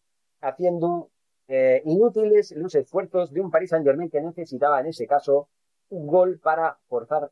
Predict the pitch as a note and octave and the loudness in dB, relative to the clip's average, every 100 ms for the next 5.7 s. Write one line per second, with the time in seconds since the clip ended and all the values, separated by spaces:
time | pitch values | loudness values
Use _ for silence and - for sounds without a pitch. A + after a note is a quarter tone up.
0 | _ A2 A2 D#3 F3 C#3+ A2+ A2+ C3+ E3 | _ -4 -4 0 0 2 2 0 0 2
1 | D3 C#3+ F3 - - _ G#3+ G3 G#3+ - | 4 4 0 -4 -10 _ -14 -2 0 0
2 | F#3+ F3+ G#3 G3+ - - A2+ B2+ B2+ C3 | 0 0 -2 -6 -10 -16 0 2 2 0
3 | D#3 C3 D3 C#3+ B2+ D#3 - _ _ _ | 0 -2 0 2 4 2 -2 _ _ _
4 | _ - C#3 D#3 B2+ C#3 C3 B2+ C#3 B2+ | _ -4 0 0 2 0 0 -4 0 2
5 | C3+ A2 F2+ _ G#3 G#3+ E3 | 2 0 -6 _ -2 -2 -4